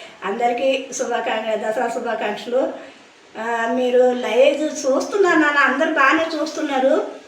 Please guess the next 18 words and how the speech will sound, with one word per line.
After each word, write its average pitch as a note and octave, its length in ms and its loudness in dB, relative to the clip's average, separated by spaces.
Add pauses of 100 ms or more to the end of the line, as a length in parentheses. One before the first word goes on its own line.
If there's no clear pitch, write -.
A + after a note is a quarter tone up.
(280)
సబ్స్క్రైబ్ C#4+ 560 -2
పర్వాలేదు, C#4+ 480 2
వ్యూస్లు C#4 440 -4
పర్వాలేదు, B3 540 -2
కానీ B3 500 -4 (260)
లైకులు B3 420 2
రావట్లేదు D#4 500 2
నాన్న. C4 240 -2
ప్లీజ్ C4 380 -4
ఒక్కసారి D4 920 -2 (240)
ఈ B3 100 0
ఆంటీని C4+ 360 0
గుర్తు C4 240 -6
తెచ్చుకొని B3+ 420 -2
చూసేటప్పుడు B3+ 640 -2
అందరు A#3+ 220 -4
లైక్ A3+ 300 -4
చేయండి. A#3 480 -2